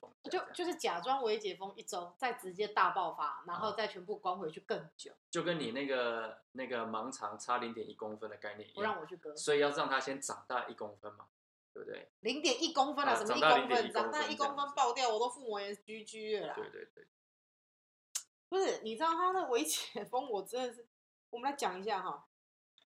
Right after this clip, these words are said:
Speaker 2: 不，不是说政府说微解封你就一定要出门，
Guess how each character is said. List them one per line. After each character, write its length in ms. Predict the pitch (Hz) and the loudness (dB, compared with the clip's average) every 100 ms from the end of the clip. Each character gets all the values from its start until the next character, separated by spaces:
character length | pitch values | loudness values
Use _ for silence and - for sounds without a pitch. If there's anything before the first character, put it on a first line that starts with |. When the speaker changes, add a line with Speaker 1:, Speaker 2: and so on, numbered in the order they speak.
| _ - | _ -12
Speaker 2:
不， 140 | 285 - - | -12 -12 -12
不 140 | - 311 | -2 0
是 100 | 392 | 2
说 160 | 370 | 2
政 260 | 370 370 285 | 2 0 -2
府 140 | 208 | -6
说 180 | 175 240 | -2 2
微 140 | 226 208 | 4 2
解 200 | 202 165 | -2 -4
封 180 | 185 185 | -6 -6
你 60 | |
就 120 | 196 | -2
一 60 | 196 | -2
定 100 | 190 | -2
要 80 | 185 | -2
出 180 | - | -2
门， 100 | 175 | -4